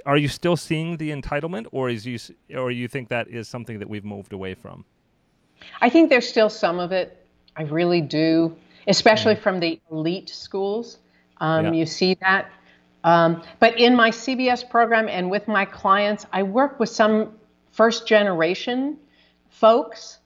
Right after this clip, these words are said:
Speaker 1: Mm-hmm.
Speaker 2: and they are used to working really hard, and they don't have a sense of entitlement. Or people
Speaker 1: Hmm.
Speaker 2: who don't come from privilege, you
Speaker 1: Yeah.
Speaker 2: know, who hard scrabble their way up,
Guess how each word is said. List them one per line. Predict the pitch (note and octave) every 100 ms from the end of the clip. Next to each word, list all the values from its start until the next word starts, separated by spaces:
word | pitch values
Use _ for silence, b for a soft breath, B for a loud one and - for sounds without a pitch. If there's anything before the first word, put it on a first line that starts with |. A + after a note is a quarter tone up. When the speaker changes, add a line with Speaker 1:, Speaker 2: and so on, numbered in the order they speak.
| _ _ -
Speaker 1:
Mm-hmm. | B2+ B2+
Speaker 2:
and | F3+ F#3+ E3 -
they | F#3+ A3 A3
are | F#3
used | E3 E3 D#3 -
to |
working | D3 D3 C#3+ D3 D3 D#3+ G#3+
really | C4 D4+ D4 C4+ A#3+ G3+ F3+ E3+ D#3+
hard, | C#3+ D3 C3+ C#3
and | D3+
they | F3+
don't | F3+ D3+ F#3 G3 A3 A3+
have | F3 D#3+
a | D3
sense | - C#3 C#3
of | D3+
entitlement. | C3 C#3 - C3 D3+ D#3+ - - B B
Or | G#3 G3+
people | G3+ B3 A3
Speaker 1:
Hmm. | G#3+
Speaker 2:
who | G#3+
don't | E3+ F#3 - _
come | - F#3 F3
from | E3+ E3 D3+
privilege, | D#3 - F3+ G#3 C4 D#4+ - - b b b b _
you | F3
Speaker 1:
Yeah. |
Speaker 2:
know, | F3+ E3+ E3
who | E3 F3+ _ _ _
hard | - G3+ G#3 G3
scrabble | - - E3+ F#3+ A#3+ B3+
their | G#3+ F3+
way | E3+ F3+ F#3 -
up, | F#3+ B3+ - _